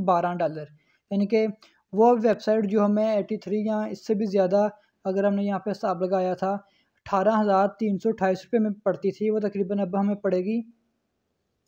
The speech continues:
यहाँ पे मैं देख लेता हूँ, बारह डॉलर, सिर्फ उन्नीस सौ चौदह रुपये, यानी कि उन्नीस सौ में जो प-, जो हमें उन्नीस हज़ार में पड़नी थी, वो मैम सिर्फ और सिर्फ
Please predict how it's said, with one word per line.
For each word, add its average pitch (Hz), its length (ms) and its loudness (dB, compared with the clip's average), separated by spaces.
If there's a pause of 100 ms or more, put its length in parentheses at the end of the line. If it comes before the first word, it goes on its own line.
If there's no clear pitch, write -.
(300)
यहाँ 180 140 -4
पे 180 80 -6
मैं 185 380 -8
देख 175 160 -2
लेता 180 240 -4
हूँ, 208 120 -4
बारह 165 260 -2
डॉलर, 156 360 -4 (400)
सिर्फ 240 400 2
उन्नीस 208 320 0
सौ 240 100 4
चौदह 190 340 0
रुपये, 165 260 -6
यानी 180 220 -4
कि - 80 -10
उन्नीस 226 400 -2
सौ 220 140 2
में 214 240 0
जो 208 160 0 (120)
प-, 190 120 0 (420)
जो 220 140 4
हमें 220 180 2
उन्नीस 220 420 0
हज़ार 214 320 4
में 214 120 -2
पड़नी 202 300 0
थी, 214 140 -2
वो 214 180 0
मैम 208 240 -2
सिर्फ 220 360 -8
और 233 100 -2
सिर्फ 226 280 -4